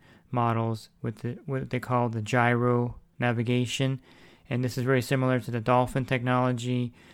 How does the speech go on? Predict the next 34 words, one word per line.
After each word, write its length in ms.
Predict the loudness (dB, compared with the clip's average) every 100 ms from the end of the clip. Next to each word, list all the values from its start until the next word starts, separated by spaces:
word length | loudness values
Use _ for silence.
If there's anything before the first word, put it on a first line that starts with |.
| -20 -6
where 460 | 2 4 4 2 -2
the 180 | -6 -6
cleaner 460 | -2 0 2 2 2
will 160 | -2
stop, 640 | -6 0 2 2 0 -6 _ _
kind 180 | -4 -2
of, 180 | -4 -8 _ _ _ _ -20 -20 _ _
uh, 120 | -4 2
lift 360 | 2 2 2
up 220 | 2 2
itself, 520 | -4 -4 2 2 2 -2
and 80 |
then 120 | -2 0
move 200 | 0 0
in 60 |
a 60 | -2
different 280 | -4 -6 -4
direction, 600 | 0 -2 -2 -4 -4 -4 -12 -20 -20 -20 -6
almost 260 | -2 0 0
like 160 | 0
it's 160 | -2 -2
mapping 440 | 0 0 0 -2
the 80 | -2
pool 540 | -2 0 2 2 0 -4 -16 -20 _ -6
to 80 |
get 140 | -4 -2
the 80 | 0
best 260 | -2 -2
cleaning 300 | -4 -2 -2
pattern. 480 | -2 -2 -2 -2 -4
So 380 | -2 0 0 -2 -10 -20 -14 -8
the 100 | -2
tech 420 | 2 2 0 -20 _ _ -4
in 320 | -2 -2